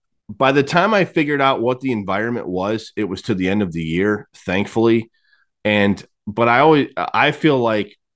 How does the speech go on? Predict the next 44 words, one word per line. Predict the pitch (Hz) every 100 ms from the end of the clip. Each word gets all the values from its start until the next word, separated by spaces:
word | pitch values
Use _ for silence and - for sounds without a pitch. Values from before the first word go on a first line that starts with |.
| _ _
and | 110
I | 107
went | 113 117
to | 110
the | 87 90
college | - 110 113 104
there | 101 92
for | 92
two | - 123
years | 104 90 95
after | 104 - 90
that, | 82 80 -
but | 87
I | 85
feel | - 135 120
like | 104 95 85 - _ _ _ -
that | 87 107 104 -
year | 101 98 104 101
of | - 87 76
high | 101 101
school | - 98
was | 87 82
really | 98 92
my, | 85 82 - -
would | 107 107 104 87 87 _ 113
be | 113 101
equivalent | - 131 107 101 92
of |
my | 87 87
first | - 95 -
year | 85
of | -
college, | - 78 55 -
right? | 80 78
'Cause | - 87
I |
was, | 90 85 - - - _ -
I | 95
was | 95
living | 95 110 107
away | 95 104
from | 101 101
my | 95
parents. | 104 95 92 - -